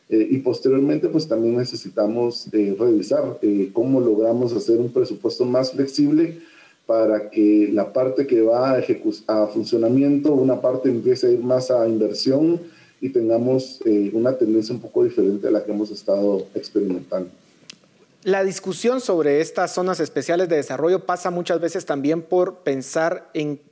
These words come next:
Speaker 2: cuáles son las empresas que califican para ubicarse ahí, número uno, y número dos, también la transparencia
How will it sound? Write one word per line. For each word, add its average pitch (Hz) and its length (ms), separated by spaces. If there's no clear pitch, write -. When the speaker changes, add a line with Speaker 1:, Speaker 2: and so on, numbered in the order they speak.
Speaker 2:
cuáles 202 320
son 175 140
las 175 140
empresas 156 420
que 156 140
califican 127 720
para 131 180
ubicarse 135 640
ahí, 139 300
número 147 320
uno, 170 240
y 170 100
número 214 280
dos, 196 240
también 180 340
la 185 140
transparencia 160 1120